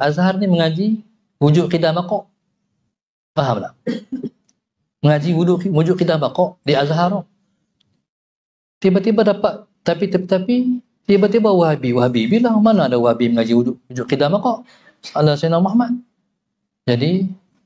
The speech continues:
maknanya kadang-kadang salah Sayyidina Muhammad, tanggapan itu salah. Mungkin dengan sebab salah Sayyidina Muhammad, uh,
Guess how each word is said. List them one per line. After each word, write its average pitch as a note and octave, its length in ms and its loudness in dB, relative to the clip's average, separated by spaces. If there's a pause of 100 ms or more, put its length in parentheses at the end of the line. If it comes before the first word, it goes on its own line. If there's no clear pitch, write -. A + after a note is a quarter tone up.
(440)
maknanya A2+ 560 0
kadang-kadang A2+ 720 -2 (240)
salah A2 320 0
Sayyidina A2 240 0
Muhammad, A#2+ 320 2 (640)
tanggapan A2 560 -2
itu G#2+ 400 0 (240)
salah. D3+ 480 0 (880)
Mungkin B2 560 0
dengan G#2+ 240 -2
sebab B2+ 480 0
salah G#2+ 320 0
Sayyidina G#2+ 240 -2
Muhammad, A#2 480 0 (800)
uh, G#2 560 0